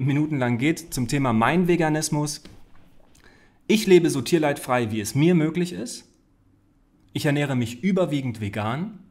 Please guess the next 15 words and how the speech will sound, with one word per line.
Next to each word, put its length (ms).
Nichtsdestotrotz 1300
benutze 420
ich 200
noch 260
tierische 480
Produkte, 680
die 320
ich 320
besitze 560
und 160
die 60
noch 160
funktionieren, 560
zu 180
Ende. 460